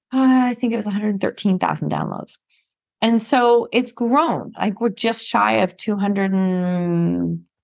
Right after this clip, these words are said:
thirty-five thousand downloads right now. And it's not the number, but I just wanna share with you this piece.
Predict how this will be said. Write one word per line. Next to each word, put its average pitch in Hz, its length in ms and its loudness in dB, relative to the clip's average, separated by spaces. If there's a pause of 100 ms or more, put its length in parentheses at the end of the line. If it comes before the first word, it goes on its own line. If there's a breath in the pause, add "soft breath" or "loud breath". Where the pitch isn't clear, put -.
thirty-five 196 680 2
thousand 185 380 0
downloads 170 400 -2
right 90 160 -2
now. 95 260 -2 (540 loud breath)
And 202 800 2 (400)
it's - 180 -2
not 262 260 2
the 320 80 2
number, 254 440 2
but 202 140 -2
I - 20 0
just 254 160 -4
wanna 285 120 -4
share 247 340 -2
with 262 240 -4
you 175 260 -4
this 196 280 -4
piece. 247 540 2